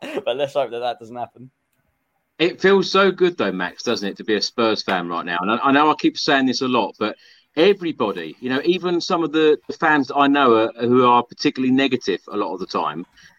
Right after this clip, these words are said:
Speaker 2: everybody is positive. Everyone has got a smile on their face. And like, uh, you guys said earlier, everyone is looking forward to that opening day of the season against Southampton.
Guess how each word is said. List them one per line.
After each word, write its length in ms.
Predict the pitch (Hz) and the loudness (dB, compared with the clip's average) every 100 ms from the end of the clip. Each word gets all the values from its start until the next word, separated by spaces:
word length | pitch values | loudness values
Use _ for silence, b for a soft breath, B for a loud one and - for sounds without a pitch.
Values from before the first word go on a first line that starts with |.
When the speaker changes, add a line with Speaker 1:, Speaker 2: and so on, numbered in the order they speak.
| _ - | _ 2
Speaker 2:
everybody 540 | 170 165 160 143 131 | 4 2 2 4 4
is 80 | 113 | 2
positive. 440 | 135 110 - 90 - | 0 -2 -4 -8 0
Everyone 380 | 156 160 151 143 | 2 4 4 2
has 80 | 127 | 2
got 140 | 127 | -2
a 40 | |
smile 280 | 113 143 123 | -2 0 0
on 80 | 107 | 0
their 100 | 98 | -2
face. 320 | 107 95 - B B - | -2 -2 -4 B B -2
And 160 | 120 | 2
like, 280 | 127 139 - | 2 0 0
uh, 220 | 139 135 113 | 0 0 0
you 140 | 131 | 0
guys 260 | 135 127 - | 2 2 0
said 100 | 127 | 0
earlier, 380 | 131 110 92 87 - | 2 0 -2 -6 -2
everyone 380 | 147 139 135 131 | 0 2 2 2
is 100 | 120 | 0
looking 240 | 127 131 | -2 -2
forward 320 | 117 135 117 110 | -2 0 0 0
to 80 | |
that 220 | 107 110 b b b - | -2 -4 b b b 2
opening 420 | 139 135 131 123 | 4 4 2 2
day 160 | 123 120 | 2 2
of 80 | |
the 60 | 107 | 0
season 360 | - 127 104 104 | -2 -2 -2 -4
against 280 | 110 104 | -4 -4
Southampton. 480 | 120 110 117 107 92 | -4 -2 -4 -4 -10